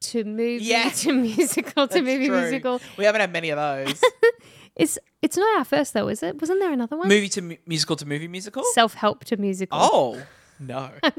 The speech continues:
Speaker 1: trying to
Speaker 2: I was
Speaker 1: think.
Speaker 2: gonna say.
Speaker 1: It's such a cool category.
Speaker 2: Does, um, does How to Succeed count?
Speaker 1: Yeah,
Speaker 2: I
Speaker 1: that's
Speaker 2: wonder
Speaker 1: what,
Speaker 2: if that
Speaker 1: maybe
Speaker 2: was
Speaker 1: that's
Speaker 2: based
Speaker 1: what I'm
Speaker 2: on a
Speaker 1: thinking
Speaker 2: real
Speaker 1: of.
Speaker 2: Yeah. But, I mean, we've done quite a few of the movie to movie mus-, to, to musical to movie musical, which
Speaker 1: Yeah.
Speaker 2: is, like, Hairspray, The Producers,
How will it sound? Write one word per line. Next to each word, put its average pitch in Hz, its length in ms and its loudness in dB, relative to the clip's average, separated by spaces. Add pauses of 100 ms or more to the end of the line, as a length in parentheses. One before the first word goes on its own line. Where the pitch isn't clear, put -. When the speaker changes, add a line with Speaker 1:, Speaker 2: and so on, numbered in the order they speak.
Speaker 1:
trying 339 260 0
to 349 160 -2
Speaker 2:
I 294 60 -4
was 302 100 4
Speaker 1:
think. - 40 -20
Speaker 2:
gonna 294 180 -6
say. 302 440 2 (380)
Speaker 1:
It's 240 140 -6
such 277 180 0
a 285 60 0
cool 302 280 0
category. 269 680 -2
Speaker 2:
Does, 185 260 0
um, 156 460 2
does 170 160 0
How 165 160 2
to 165 40 -2
Succeed 160 500 -6
count? 202 320 -8
Speaker 1:
Yeah, 226 220 2
Speaker 2:
I 226 60 2
Speaker 1:
that's 220 200 0
Speaker 2:
wonder - 40 -4
Speaker 1:
what, 285 80 -6
Speaker 2:
if - 60 -8
that 254 80 -2
Speaker 1:
maybe 247 120 2
Speaker 2:
was - 80 0
Speaker 1:
that's - 120 2
Speaker 2:
based - 80 -2
Speaker 1:
what - 100 0
I'm 262 100 0
Speaker 2:
on - 0 -
a - 60 -4
Speaker 1:
thinking 143 260 0
Speaker 2:
real 143 60 2
Speaker 1:
of. 165 420 0
Speaker 2:
Yeah. 135 560 0 (560)
But, 190 120 6
I 196 80 4
mean, 202 100 -8
we've 208 120 -6
done 240 200 2
quite 247 160 0
a 220 40 -2
few 185 160 0
of 165 80 -6
the 165 80 -4
movie 151 300 2
to 139 80 0
movie 135 240 -2
mus-, 131 240 -4 (140)
to, 139 160 0 (180)
to - 80 -6
musical 139 320 0
to 123 60 -10
movie 127 220 -8
musical, 127 280 -12
which 240 140 0
Speaker 1:
Yeah. - 200 4
Speaker 2:
is, - 60 -12
like, 208 80 -8
Hairspray, 143 600 0
The 131 60 -8
Producers, 123 1300 -4